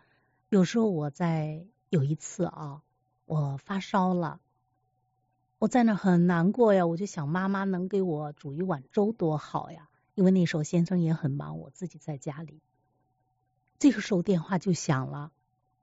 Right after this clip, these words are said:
妈妈一般她不太给我打电话，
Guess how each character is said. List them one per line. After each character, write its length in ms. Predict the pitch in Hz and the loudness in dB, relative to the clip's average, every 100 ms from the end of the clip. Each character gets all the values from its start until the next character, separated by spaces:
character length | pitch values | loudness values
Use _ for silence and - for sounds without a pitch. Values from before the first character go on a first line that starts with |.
| _ _ | _ _
妈 160 | 262 | 0
妈 140 | 302 277 | 4 4
一 160 | 254 | 4
般 300 | 214 262 262 - _ _ _ | 2 2 2 0 _ _ _
她 160 | - | -6
不 140 | 233 196 | -6 -6
太 240 | - - | -10 -12
给 120 | 190 | -2
我 160 | 151 147 | 0 0
打 160 | 143 143 | -4 -8
电 240 | 147 147 | -10 -8
话， 260 | 131 147 147 | -10 -14 -16